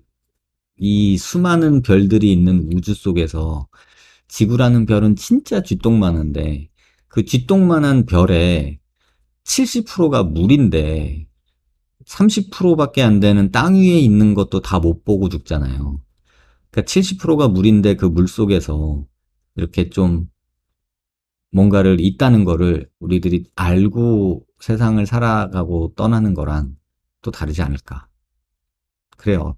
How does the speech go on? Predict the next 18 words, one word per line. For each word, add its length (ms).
그런 180
생각이 260
들어요. 320
그래서 380
너무 600
현실에서 520
힘든 340
생각하지 500
마시고 600
이런 340
정말 640
큰 400
세계 460
속에서 420
우리는 380
정말 580
밍-, 540
밍밍한 960